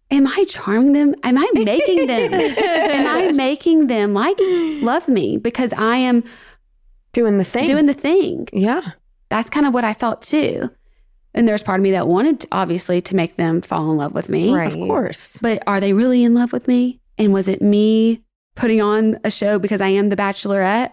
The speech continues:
Speaker 1: or did they actually, like, see me? It's very complicated.
Speaker 3: That's so tricky.
Speaker 1: Um, very, very complicated. And that's, I'm still working through a lot of that. Also comes from a lot of the relationships I had beforehand too.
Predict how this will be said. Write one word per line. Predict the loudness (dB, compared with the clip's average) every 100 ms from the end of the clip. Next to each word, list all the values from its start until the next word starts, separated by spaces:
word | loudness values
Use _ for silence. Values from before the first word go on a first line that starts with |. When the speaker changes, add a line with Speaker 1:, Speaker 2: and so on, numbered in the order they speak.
| -2
Speaker 1:
or | 0 0
did | -2
they | -2
actually, | -4 -6 -4 -4
like, | -4 -6
see | -8 -6 -4
me? | -4 -4 -8 -12 _ _
It's | -10
very | -6 -2 0 2 2 0 -2 -4
complicated. | -4 -4 -4 -4 -4 -2
Speaker 3:
That's | -2 -4
so | -2 -4
tricky. | -4 -8 -6 -4 -2 -2 -4
Speaker 1:
Um, | -4 -4 -4 -4 -4 -8 -10 _ _ -12
very, | -4 0 0 0
very | 0 0
complicated. | -2 -4 -4 -6 -6 -4 -4
And | -6 -8 -12 -14 -10
that's, | -10 -10 -14 -14 -16 _ -20 _ -10
I'm | -8 -6
still | -4 -2 0 2
working | 0 -4 -8 -8
through | -4 -2 -4 -6 -6
a |
lot | -6 -4
of |
that. | -8 -10 _
Also | -4 -4 -2
comes | -2 -2
from | 0 0
a |
lot | 0 0
of |
the | -2
relationships | -2 -2 -4 -4
I | -4
had | -4 -6
beforehand | -6 -2 -2 -4 -6 -6
too. | -2 -2 -4